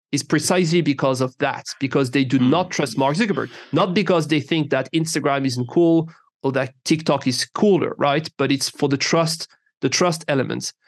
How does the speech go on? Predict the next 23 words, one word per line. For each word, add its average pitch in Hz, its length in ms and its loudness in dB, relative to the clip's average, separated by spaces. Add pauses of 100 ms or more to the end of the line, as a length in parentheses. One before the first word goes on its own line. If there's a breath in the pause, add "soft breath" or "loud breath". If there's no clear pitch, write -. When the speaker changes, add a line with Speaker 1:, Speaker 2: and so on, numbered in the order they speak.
(100)
Speaker 1:
So 170 160 4
if 165 200 2
Web, 190 240 2 (280)
Web 190 180 0
three 185 220 0
moves 165 260 4
in 143 100 2
this 139 140 -2
direction 160 520 -2 (600)
of, 135 320 0
uh, 131 420 0
fundamentally 170 640 0
using 147 380 0
a 135 200 0
distributed, 165 580 0
decentralized 143 640 -2
layer, 139 400 0 (220)
but 135 220 -4
recapturing 165 720 0
power, 139 520 0 (400)
uh, 131 280 0
at 135 320 -4
the, 131 400 0